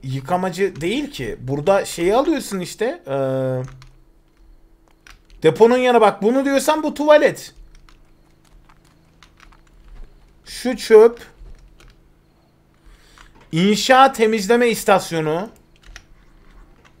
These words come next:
Mikko temizlik istasyonu kirli eşyaları temizlemeni sağlar. Anladım. Anladım, anladım, anladım. Okey, okey, okey. Kur-, kurulunca, kurulunca.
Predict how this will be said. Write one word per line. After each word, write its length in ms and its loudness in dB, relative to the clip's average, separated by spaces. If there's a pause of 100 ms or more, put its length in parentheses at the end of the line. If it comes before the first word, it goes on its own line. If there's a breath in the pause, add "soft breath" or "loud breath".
(3500 soft breath)
Mikko 340 4
temizlik 420 2
istasyonu 480 0
kirli 240 2
eşyaları 480 4
temizlemeni 480 -2
sağlar. 400 -6 (1500)
Anladım. 1040 2
Anladım, 400 -2
anladım, 340 -4
anladım. 340 -8
Okey, 320 -4
okey, 280 0
okey. 320 -4
Kur-, 200 -4
kurulunca, 580 -4
kurulunca. 540 -6